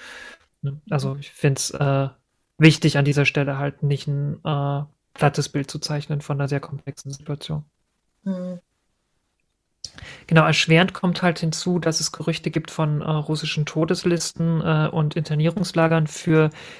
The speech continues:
Speaker 1: ethnische Minderheiten wie, ähm, äh, Sintis und Romnia, wie, äh, für die Krimtataren,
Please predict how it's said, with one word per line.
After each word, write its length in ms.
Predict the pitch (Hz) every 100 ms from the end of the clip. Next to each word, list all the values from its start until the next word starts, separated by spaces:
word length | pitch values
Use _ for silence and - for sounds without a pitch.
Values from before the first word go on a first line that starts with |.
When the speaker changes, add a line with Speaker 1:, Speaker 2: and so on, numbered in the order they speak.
| - -
Speaker 1:
ethnische 360 | 165 156 147
Minderheiten 1000 | 156 151 147 151 151 147 147 147 143 143
wie, 380 | 139 143 147 143
ähm, 580 | - 147 143 139 139 147 - - -
äh, 220 | 143 143
Sintis 360 | 151 143 143
und 200 | 143 135
Romnia, 600 | 156 175 180 175 160 156 147
wie, 320 | 143 143 143
äh, 500 | 143 147 139 139 139
für 320 | - 147 139
die 160 | 143 139
Krimtataren, 840 | - 165 165 156 156 151 147